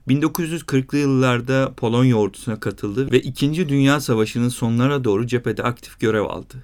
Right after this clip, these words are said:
Mayıs bin dokuz yüz kırk beşte Yiğitlik Madalyası ile ödüllendirildi.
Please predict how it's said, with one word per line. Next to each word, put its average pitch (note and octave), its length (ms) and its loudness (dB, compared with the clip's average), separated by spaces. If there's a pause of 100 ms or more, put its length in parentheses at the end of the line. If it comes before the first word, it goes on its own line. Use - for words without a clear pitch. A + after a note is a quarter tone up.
(160)
Mayıs C#3 360 0
bin C#3 140 0
dokuz C#3+ 300 -4
yüz C#3+ 140 -8
kırk - 340 -6
beşte C3 460 -2 (120)
Yiğitlik A#2 580 -4
Madalyası G#2+ 600 -2
ile - 220 -6
ödüllendirildi. - 960 -6